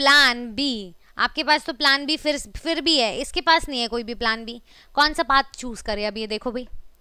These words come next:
Back home, घर जाते वक्त, he rang up डॉक्टर चंदा। डॉक्टर चंदा उनके डॉक्टर हैं जिसको, जो इनको एडवाइस करते हैं ना कि जाके देखो, थोड़ा हल्का होएगा, अच्छा लगेगा। And asked him to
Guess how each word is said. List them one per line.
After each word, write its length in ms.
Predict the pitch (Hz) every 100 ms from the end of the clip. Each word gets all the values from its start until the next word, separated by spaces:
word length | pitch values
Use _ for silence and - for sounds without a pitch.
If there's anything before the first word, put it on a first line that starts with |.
| _ _ - -
Back 360 | 233 330 349 311
home, 240 | 339 277
घर 180 | 247 269
जाते 300 | 269 247 226
वक्त, 260 | 220 262 -
he 300 | - 311 262
rang 300 | 233 277 302
up 160 | 302
डॉक्टर 340 | 233 226 - 262
चंदा। 460 | 277 262 233 214
डॉक्टर 280 | 240 226 277
चंदा 260 | 285 262 269
उनके 200 | 269 277
डॉक्टर 340 | 220 - 262
हैं 120 | 262
जिसको, 360 | 247 - 262 233
जो 240 | 240 247
इनको 360 | 247 247 262 302
एडवाइस 440 | 262 226 220 247
करते 240 | 277 - 285
हैं 60 |
ना 80 | 320
कि 200 | 330 359
जाके 380 | 240 208 - 285
देखो, 540 | 254 226 254 247 240 - - -
थोड़ा 140 | 269 262
हल्का 340 | 240 240 277
होएगा, 340 | 262 233 233 240
अच्छा 280 | - 277
लगेगा। 480 | 247 233 226 226 226 226 - - - - - _ _ _ _ _ _ _ _ _ _ - -
And 100 | 262
asked 260 | 262 339 339
him 200 | 320
to 60 | 349